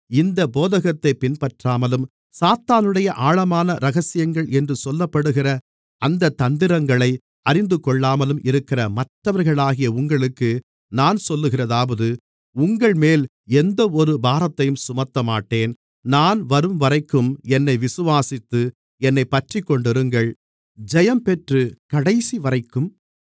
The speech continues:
நான் செய்த காரியங்களைச் செய்கிறவன் எவனோ, அவனுக்கு நான் என் பிதாவினிடம் இருந்து அதிகாரம் பெற்றதுபோல, தேசங்களின் மக்கள்மேல் அதிகாரம் கொடுப்பேன். அவன் இரும்புக்கோலால் அவர்களை ஆளுவான். அவர்கள்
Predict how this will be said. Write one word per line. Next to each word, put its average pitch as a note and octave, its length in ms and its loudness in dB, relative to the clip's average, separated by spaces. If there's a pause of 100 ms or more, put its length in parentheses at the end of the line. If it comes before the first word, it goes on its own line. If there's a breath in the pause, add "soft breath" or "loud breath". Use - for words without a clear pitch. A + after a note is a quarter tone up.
(140)
நான் C#3+ 260 2
செய்த G#3 460 0
காரியங்களைச் E3 960 0
செய்கிறவன் D3+ 520 2
எவனோ, B2 480 2 (300)
அவனுக்கு F#3+ 600 0
நான் C#3 300 2 (380)
என் C3 240 -2
பிதாவினிடம் G#3+ 680 2
இருந்து E3 400 0
அதிகாரம் F#3+ 600 -2
பெற்றதுபோல, C#3+ 800 -2 (440)
தேசங்களின் F#3+ 840 2
மக்கள்மேல் E3+ 520 0
அதிகாரம் C#3 680 0
கொடுப்பேன். A#2 520 0 (320)
அவன் C3+ 380 0 (300)
இரும்புக்கோலால் D#3+ 840 2
அவர்களை C3 580 -2
ஆளுவான். B2+ 560 0 (300)
அவர்கள் D#3 500 4